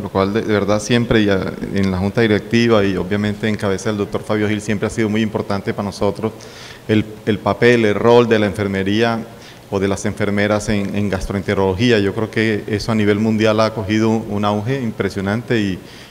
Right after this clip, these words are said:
yo creo que ustedes son muy importantes, pues, para que funcione bien, para, sobre todo para el manejo con pacientes, que funcione bien la gastro-, la, todas las patologías gastrointestinales y todo, o sea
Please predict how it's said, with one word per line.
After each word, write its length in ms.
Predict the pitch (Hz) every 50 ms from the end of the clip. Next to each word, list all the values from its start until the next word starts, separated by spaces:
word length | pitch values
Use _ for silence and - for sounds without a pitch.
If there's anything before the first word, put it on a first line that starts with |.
| - -
yo 100 | - 104
creo 100 | 104 110
que 80 | 107 113
ustedes 180 | - 117 107
son 160 | 98 - 117 117
muy 120 | 120 120
importantes, 680 | 117 107 120 113 107 - 107 104 104 101 - 113 101 -
pues, 140 | - 110 101
para 400 | - - 107 95 92 87 85 90 - - - - - - - - - -
que 120 | - 104
funcione 460 | - 107 104 - - 107 104 110 110
bien, 420 | 104 107 110 107 104 107 104 104 95
para, 280 | - 98 92 98 92
sobre 200 | 85 - 110 95
todo 220 | 90 - 104 104 95
para 100 | 101 104
el 80 | 98
manejo 240 | 101 98 95 98 107
con 160 | 104 113 101
pacientes, 520 | 95 - 101 - - 113 104 104 98 98 104
que 80 | 101
funcione 380 | 101 98 101 95 - 107 101 104
bien 180 | 104 104 104 101
la 80 | 98
gastro-, 360 | 98 101 101 98 - 98 101 -
la, 280 | 104 92 92 90 85 82
todas 320 | - - 107 107 107 104
las 100 | 95 95
patologías 460 | - 107 101 - 95 92 92 101 101
gastrointestinales 840 | 107 110 104 - 101 92 - - 92 - - 101 95 98 98 101 101
y 60 | 101
todo, 300 | 98 - 101 104 107 110
o 20 | 98
sea 260 | 95 - 98 92 90